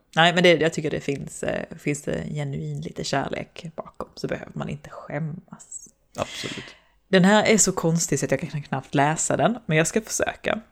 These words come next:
Speaker 1: Jag tror
Speaker 2: Mhm.
Speaker 1: att det här är den konstigaste vi har fått in överhuvudtaget.
Speaker 2: Oj, konstigare än, än, än, eh, bondejobbet.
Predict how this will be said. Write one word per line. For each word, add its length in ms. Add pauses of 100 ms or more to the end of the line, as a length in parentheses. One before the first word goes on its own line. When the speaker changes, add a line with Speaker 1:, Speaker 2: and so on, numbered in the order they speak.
Speaker 1:
Jag 120
tror 120
Speaker 2:
Mhm. 80
Speaker 1:
att 60
det 60
här 120
är 40
den 120
konstigaste 560
vi 60
har 100
fått 200
in 300
överhuvudtaget. 1080
Speaker 2:
Oj, 200
konstigare 600
än, 180
än, 380
än, 440
eh, 340 (220)
bondejobbet. 1080